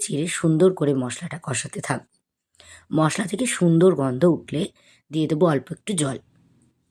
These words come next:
এবার ভালো করে নেড়ে চেড়ে কষিয়ে নিয়ে ঢাকা দিয়ে দেব। ঢাকা দিয়ে এক মিনিট রান্না করে তারপর ঢাকা খুলে নেড়ে চেড়ে দেব। মশলার জল কমে এলে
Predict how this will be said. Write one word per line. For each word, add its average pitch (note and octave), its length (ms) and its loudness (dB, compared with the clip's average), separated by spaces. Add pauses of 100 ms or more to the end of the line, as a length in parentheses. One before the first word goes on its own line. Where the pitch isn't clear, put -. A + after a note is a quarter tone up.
(1080)
এবার D3 300 -6 (100)
ভালো D3 260 2
করে D3 220 2
নেড়ে C3 320 0
চেড়ে C3 180 -2 (100)
কষিয়ে D3+ 440 4
নিয়ে C3 180 0 (600)
ঢাকা E3 300 0
দিয়ে C3+ 260 -2
দেব। - 140 -16 (1080)
ঢাকা D#3+ 360 0 (100)
দিয়ে D3 180 4 (160)
এক C#3 140 -2
মিনিট F#3+ 320 6
রান্না C#3+ 260 0
করে C#3+ 260 -6 (1080)
তারপর E3 300 -2 (120)
ঢাকা D3+ 220 2
খুলে C#3 340 -4 (200)
নেড়ে C#3 280 0
চেড়ে B2 180 -2
দেব। B2 200 -8 (1400)
মশলার D3+ 500 0
জল C#3 180 2
কমে C3 400 -2
এলে C3+ 160 4